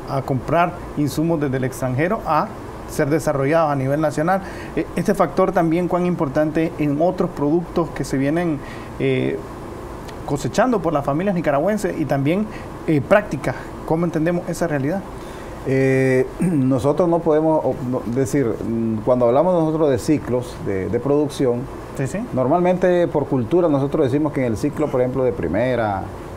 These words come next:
Speaker 2: el ciclo de postrera, pante, nosotros decimos, ah, bueno, vamos, en primera la, la, la, lo, lo más fuerte es el maíz en alguna zona y el frijol en,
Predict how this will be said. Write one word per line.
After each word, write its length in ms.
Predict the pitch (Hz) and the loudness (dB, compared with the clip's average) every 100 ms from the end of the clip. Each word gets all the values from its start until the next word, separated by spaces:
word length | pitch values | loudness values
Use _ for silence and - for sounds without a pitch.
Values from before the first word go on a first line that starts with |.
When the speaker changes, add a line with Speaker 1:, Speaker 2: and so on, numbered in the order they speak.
| - | -4
Speaker 2:
el 120 | 104 | -4
ciclo 380 | 87 123 - 117 | -2 -4 -2 0
de 60 | 113 | 0
postrera, 540 | 95 90 101 120 123 | -2 -4 0 2 2
pante, 360 | 120 117 113 117 | 2 0 0 -2
nosotros 360 | 113 131 156 | -2 0 0
decimos, 240 | 139 139 131 | 0 2 2
ah, 80 | 156 | 2
bueno, 260 | 143 151 | 2 4
vamos, 280 | 127 147 135 | 4 2 2
en 60 | 113 | 0
primera 520 | 110 107 143 156 139 | 0 2 2 4 4
la, 200 | 120 104 | 2 2
la, 280 | 104 104 113 | 0 0 -2
la, 160 | 107 | 0
lo, 140 | 107 101 - - - | -2 -4 -8 -10 -4
lo 100 | 117 | 0
más 160 | 123 | 0
fuerte 480 | 131 147 143 143 131 | 2 0 2 2 4
es 180 | 135 120 - 92 | 0 -4 -8 -4
el 100 | 120 | 0
maíz 320 | 107 120 139 | 2 2 2
en 120 | 123 | 2
alguna 280 | 104 120 123 | 0 0 -2
zona 340 | 107 131 127 | 0 0 0
y 60 | 117 | 0
el 80 | 101 | 0
frijol 400 | 104 95 110 | -2 0 0
en, 80 | 120 | -2